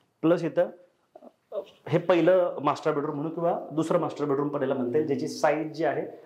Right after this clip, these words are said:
आठ पॉइंट दोन into पाचचं तुम्हाला इथं, अ, toilet bathroom जे आहे मास्टरचं, ते देण्यात आलेलं आहे. आणि ह्या साईडला सगळ्यात मोठा master bedroom, अ, ज्याला तुम्ही म्हणू शकता, तो या साईडला देण्यात आला आहे, ज्याची size तेरा पॉइंट तीन into अकरा पॉइंट नऊची आहे.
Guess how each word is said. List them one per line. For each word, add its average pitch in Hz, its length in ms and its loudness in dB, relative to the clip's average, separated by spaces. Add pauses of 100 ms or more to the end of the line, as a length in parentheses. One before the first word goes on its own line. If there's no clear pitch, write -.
(100)
आठ 127 280 2
पॉइंट 156 280 0
दोन 156 180 -2 (680)
into 156 160 4
पाचचं 165 520 0
तुम्हाला 151 260 -2
इथं, 156 260 -2 (880)
अ, 117 180 4
toilet 131 340 4
bathroom 131 340 -2
जे 131 100 0
आहे 135 280 -4 (340)
मास्टरचं, 113 480 -2 (680)
ते 139 60 6
देण्यात 123 340 4
आलेलं 110 280 2
आहे. - 100 -4 (100)
आणि 123 440 0 (180)
ह्या 143 160 4
साईडला 131 400 0 (460)
सगळ्यात 151 360 2
मोठा 147 260 0
master 135 340 -4
bedroom, 127 320 -2 (460)
अ, 110 300 4
ज्याला 120 240 2
तुम्ही 117 220 -4
म्हणू 117 220 0
शकता, 127 300 -4
तो 143 80 6
या 117 100 4
साईडला 117 240 -2
देण्यात 117 260 -2
आला 117 120 0
आहे, 120 80 0
ज्याची 127 280 -6 (440)
size 135 400 2
तेरा 135 200 6
पॉइंट 135 300 0
तीन 139 320 -2
into 131 280 2
अकरा 139 260 2
पॉइंट 143 240 -2
नऊची 160 400 2
आहे. - 300 -10